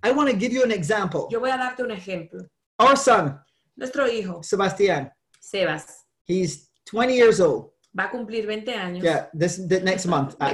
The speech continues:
Speaker 1: actually.
Speaker 2: month.
Speaker 1: <laughs> Nineteen
Speaker 2: El
Speaker 1: years
Speaker 2: próximo
Speaker 1: old.
Speaker 2: mes, ajá.
Speaker 1: And so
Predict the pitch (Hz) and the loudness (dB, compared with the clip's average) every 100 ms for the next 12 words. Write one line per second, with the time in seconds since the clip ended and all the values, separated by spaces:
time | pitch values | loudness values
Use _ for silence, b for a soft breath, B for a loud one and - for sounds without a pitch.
0 | 156 143 185 180 175 - 190 180 196 233 | 0 -2 -2 -4 -6 -2 -4 2 2 4
1 | 226 233 220 165 151 220 214 190 214 - | 4 4 6 4 2 0 -4 -6 -12 -16
2 | 254 175 190 247 _ _ 170 180 180 175 | -16 -12 -14 -14 _ _ 0 4 4 4
3 | 175 - - - 214 | 0 -4 -14 0 0